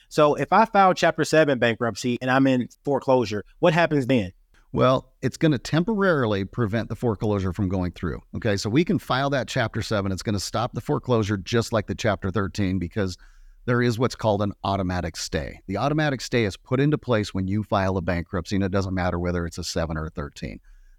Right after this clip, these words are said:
Speaker 2: That automatic stay is a section of the bankruptcy code under Section three sixty-two that says the bank cannot move forward with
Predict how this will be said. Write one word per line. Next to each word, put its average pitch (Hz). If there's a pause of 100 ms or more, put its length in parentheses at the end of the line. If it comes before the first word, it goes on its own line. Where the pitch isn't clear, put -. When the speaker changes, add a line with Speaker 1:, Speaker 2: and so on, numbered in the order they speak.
Speaker 2:
That 113
automatic 123
stay 107
is 95
a 85
section 113
of 139
the 131
bankruptcy 120
code 113
under 90
Section 95
three 113
sixty-two 117
that 95
says 101 (580)
the -
bank 113
cannot 104
move 101
forward 95
with 90